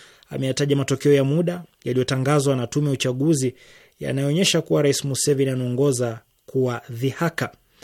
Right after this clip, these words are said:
Amesema, na hapa nanukuu tena, "Wananchi wa Uganda wamepiga kura kwa wingi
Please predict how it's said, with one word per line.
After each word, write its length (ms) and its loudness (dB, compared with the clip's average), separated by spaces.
Amesema, 520 4
na 80 2
hapa 460 0
nanukuu 400 4
tena, 400 2
"Wananchi 340 2
wa 60 8
Uganda 460 2
wamepiga 480 0
kura 280 0
kwa 160 -2
wingi 460 2